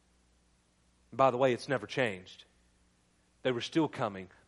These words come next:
by grace through faith ever since Genesis fifteen. So, let me give you three applications for this text.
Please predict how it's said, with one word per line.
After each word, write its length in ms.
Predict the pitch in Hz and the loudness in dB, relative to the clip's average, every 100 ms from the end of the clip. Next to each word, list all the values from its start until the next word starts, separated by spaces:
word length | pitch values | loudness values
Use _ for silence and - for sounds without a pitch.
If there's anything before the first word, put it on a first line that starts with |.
| - | 2
by 140 | 120 | 2
grace 360 | 104 123 117 - | 2 0 0 -2
through 200 | 120 107 | -8 -8
faith 320 | - 98 85 _ _ _ _ _ _ _ | -6 -8 -8 _ _ _ _ _ _ _
ever 160 | - 127 | -2 -2
since 220 | - 120 | -2 -8
Genesis 360 | - 113 104 104 | -6 -8 -8 -14
fifteen. 320 | 98 - 73 _ _ _ _ _ _ _ _ _ _ _ _ _ _ _ _ _ _ _ _ _ _ _ _ _ - | -16 -16 -20 _ _ _ _ _ _ _ _ _ _ _ _ _ _ _ _ _ _ _ _ _ _ _ _ _ -8
So, 380 | - 151 143 139 - _ _ _ _ _ _ - | 0 2 2 -4 -14 _ _ _ _ _ _ -6
let 140 | 165 | 0
me 80 | 185 | 0
give 200 | 156 170 | 2 0
you 140 | 165 | 0
three 480 | 143 160 170 156 139 - | 0 2 2 2 -2 0
applications 880 | 147 147 135 135 113 110 - - - - - | 2 2 -2 -2 -2 -6 -14 -20 -20 -20 -14
for 140 | 123 | -10
this 180 | 107 107 | -8 -8
text. 400 | - 90 - - | -10 -14 -16 -20